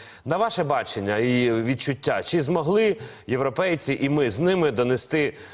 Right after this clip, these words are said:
Дональду Трампу, е, свої позиції в тому контексті, що і гарантії безпеки треба, і підсилення України, а територіальні поступки, ну, так просто не робляться на вимогу диктатора?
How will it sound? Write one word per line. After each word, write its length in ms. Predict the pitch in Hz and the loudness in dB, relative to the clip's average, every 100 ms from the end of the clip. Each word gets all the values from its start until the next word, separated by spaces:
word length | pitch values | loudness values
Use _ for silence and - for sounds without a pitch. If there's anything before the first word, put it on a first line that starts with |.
| - | -14
Дональду 460 | - 143 139 113 113 | -4 0 0 0 0
Трампу, 680 | - 170 170 - 139 131 87 | 0 0 -2 0 2 4 4
е, 220 | 110 104 | 4 2
свої 340 | - 135 139 110 | 0 0 0 0
позиції 680 | 117 110 180 - 127 123 | 0 2 0 0 0 0
в 80 | 107 | 0
тому 260 | - 123 107 | 0 0 0
контексті, 540 | 117 104 156 - 110 | -2 -2 -2 -2 -2
що 140 | - 98 | 0 0
і 20 | |
гарантії 420 | 120 185 160 151 | 0 0 -2 -2
безпеки 500 | 127 127 - 135 117 | -2 -2 -4 -4 -4
треба, 380 | - 107 92 87 | -2 -2 0 0
і 360 | 87 104 98 - - - - | 0 0 -2 -4 -16 -18 -8
підсилення 600 | 117 - 175 185 151 143 | -4 0 2 4 2 2
України, 640 | - 120 131 131 135 123 92 | 0 0 0 2 2 2 2
а 120 | 110 | 0
територіальні 600 | - 104 - 139 151 147 | 0 -2 0 0 0 -2
поступки, 720 | 135 131 - 127 - 120 110 | 0 0 0 -4 -6 -2 -2
ну, 180 | 98 110 | 0 -2
так 220 | - 101 | -2 -4
просто 380 | - 107 - 101 | -2 -2 -2 -2
не 140 | 101 107 | 0 2
робляться 520 | 85 71 69 - 73 | 2 0 -8 -10 -8
на 120 | 76 | -6
вимогу 440 | 82 85 92 87 | -4 -2 -2 -2
диктатора? 580 | 78 78 - - - - | -4 -8 -10 -14 -16 -20